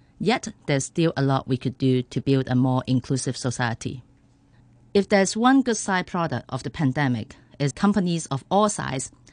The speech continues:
are forced to build some infrastructures to adapt to remote and flexible work arrangements. It has become a norm now to have hybrid work arrangements to allow staff to work from home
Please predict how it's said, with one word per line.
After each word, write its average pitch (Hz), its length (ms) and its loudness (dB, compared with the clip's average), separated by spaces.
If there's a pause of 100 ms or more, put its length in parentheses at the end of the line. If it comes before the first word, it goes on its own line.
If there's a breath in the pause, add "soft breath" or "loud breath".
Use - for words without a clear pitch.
(140 soft breath)
are 147 80 0
forced 185 460 -2
to - 100 -4
build 151 320 -2
some 156 280 -2
infrastructures - 720 -6 (100)
to 156 100 -2
adapt 156 360 0
to 135 180 0
remote 139 460 2
and 127 160 0
flexible 131 380 -4
work 127 320 -2
arrangements. 131 680 -2 (1200 loud breath)
It 165 80 2
has 160 160 2
become 202 420 2
a 151 60 2
norm 156 360 4
now 139 300 2
to 151 180 -2
have 143 180 -2
hybrid 175 380 -2
work 147 220 -2
arrangements 139 600 0
to 165 200 -2
allow 190 160 2
staff 175 360 2
to 160 100 -2
work 151 180 -2
from 143 200 0
home 151 340 0